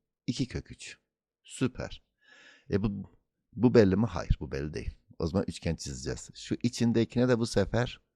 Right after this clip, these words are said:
M'yi kullandım. Neyi kullanmamışım? A içindeki ne olsun? Tamam. Yani sinüs n yazalım, yazalım, yazalım.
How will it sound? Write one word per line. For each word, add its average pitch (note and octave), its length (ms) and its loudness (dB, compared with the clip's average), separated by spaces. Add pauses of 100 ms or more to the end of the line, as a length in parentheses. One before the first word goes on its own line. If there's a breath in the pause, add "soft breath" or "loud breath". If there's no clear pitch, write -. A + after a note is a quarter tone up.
(280)
M'yi G2 360 6
kullandım. F2+ 880 -2
Neyi F#2+ 220 4
kullanmamışım? F2 800 -2
A A2 120 4
içindeki E2 440 -4
ne F2 100 -2
olsun? - 320 -12 (540)
Tamam. C#3+ 220 -2 (680 soft breath)
Yani F#2 440 2 (380)
sinüs - 800 0
n D#2+ 260 -4 (460)
yazalım, C#2+ 560 -2
yazalım, C#2 520 -8
yazalım. C#2+ 520 -8